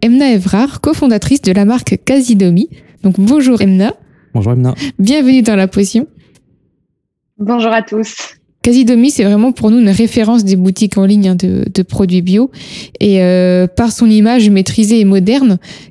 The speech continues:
Speaker 1: qui ne tombe pas du coup, euh, voilà, dans, dans ces clichés du, du greenwashing. Et on trouvait ça du coup intéressant de discuter de l'image de marque de Casidomi avec,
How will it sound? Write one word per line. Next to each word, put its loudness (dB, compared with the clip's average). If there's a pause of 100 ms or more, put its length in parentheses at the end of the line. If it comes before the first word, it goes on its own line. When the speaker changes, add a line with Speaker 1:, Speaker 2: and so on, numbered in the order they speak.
Speaker 1:
qui -2
ne 2
tombe 0
pas -2
du 0
coup, 0
euh, 2
voilà, 0
dans, -4
dans -4
ces -4
clichés -2
du, -4
du -4
greenwashing. -2 (420)
Et 2
on 0
trouvait -2
ça -2
du 0
coup -2
intéressant -2
de 0
discuter -2
de 2
l'image 2
de -2
marque 2
de 2
Casidomi 2
avec, -2